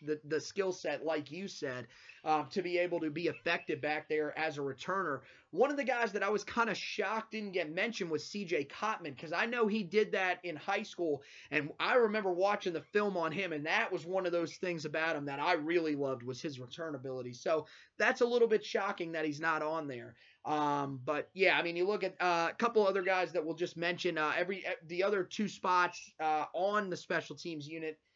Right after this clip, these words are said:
very solid with, uh, long snapper Tommy Bancroft will handle punts. Kyle Murphy will handle kicks once again. And the holder position, where Manny Miles will be the holder, and they are currently having a campaign to try to get him on the watch list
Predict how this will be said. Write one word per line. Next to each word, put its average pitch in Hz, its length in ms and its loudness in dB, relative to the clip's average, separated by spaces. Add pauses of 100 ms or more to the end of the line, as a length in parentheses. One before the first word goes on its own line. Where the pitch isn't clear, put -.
(240)
very 196 280 6
solid 151 600 0
with, 147 380 0
uh, 143 300 -2
long 180 300 2
snapper 180 460 -2
Tommy 170 380 -6
Bancroft 170 640 -2
will 139 80 -2
handle 147 420 -6
punts. 190 380 -6 (340)
Kyle 170 300 2
Murphy 165 320 2
will 143 140 0
handle 151 260 -4
kicks 170 340 -6
once 151 240 -8
again. 170 360 -2 (280)
And 156 140 0
the 147 60 2
holder 196 360 2
position, 147 560 -6
where 120 140 -8
Manny 170 340 0
Miles 170 400 0
will 151 80 -4
be 151 160 -2
the 139 80 -4
holder, 196 460 0
and 156 200 -4
they 160 120 0
are 147 100 2
currently 185 600 -4
having 170 360 -4
a 156 60 -6
campaign 175 600 -6
to 160 100 -12
try 196 380 -6
to 185 80 -4
get 180 220 -2
him 156 280 -8
on 156 200 -2
the 147 60 -2
watch 175 540 0
list 143 300 -6